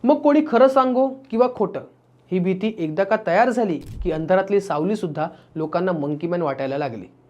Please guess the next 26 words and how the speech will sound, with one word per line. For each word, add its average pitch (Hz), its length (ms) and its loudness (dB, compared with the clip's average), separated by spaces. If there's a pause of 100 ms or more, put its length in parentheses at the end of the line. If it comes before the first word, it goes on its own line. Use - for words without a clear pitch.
(380)
यासोबतच 302 540 6
न्यूजवाल्यांनी 254 500 6
ही 247 100 4
बातमी 233 340 2
इतकी 233 320 -2
उचलली 220 540 4
आणि 202 140 0
मोठी 196 300 4
करून 262 260 4
सांगितली 196 480 0
की 156 260 -6
सगळ्यांना 196 400 0
हे 220 200 2
खरं 180 200 2
वाटायला 160 340 2
लागलं 127 280 -4 (480)
आणि 160 220 0
याच 214 200 4
गोष्टीमुळे 196 500 0 (300)
मास 190 240 2
हिस्टेरिया 196 360 -2
जास्त 165 300 -4
पसरतो, 151 560 -8 (220)
असं 170 120 -4
सायकोलॉजिस्ट 165 580 -2
म्हणतात. 131 320 -8